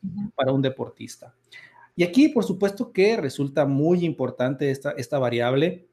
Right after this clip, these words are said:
Speaker 2: <clears throat> Después de la autoconfianza, me parece que la motivación viene a ser ese, ese aceite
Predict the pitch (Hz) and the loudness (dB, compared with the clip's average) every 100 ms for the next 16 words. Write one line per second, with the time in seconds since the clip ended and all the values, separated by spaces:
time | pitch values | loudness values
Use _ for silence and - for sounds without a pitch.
0 | _ 151 143 135 - _ _ _ _ 170 | _ -2 -2 -2 -8 _ _ _ _ -6
1 | 135 - 156 170 170 147 135 123 120 120 | -4 0 2 4 2 2 -2 -4 -6 -2
2 | 165 190 180 156 131 135 156 139 127 127 | -2 0 -2 -2 -2 -4 -4 -4 -4 -4
3 | 131 123 127 143 139 143 139 139 143 - | -4 -4 -4 -4 -2 -2 -2 -2 -2 -8
4 | - - - _ 131 - 160 143 139 180 | -20 -20 -20 _ -6 0 2 0 -4 -4
5 | 180 202 208 202 139 139 | 2 4 2 0 -6 -8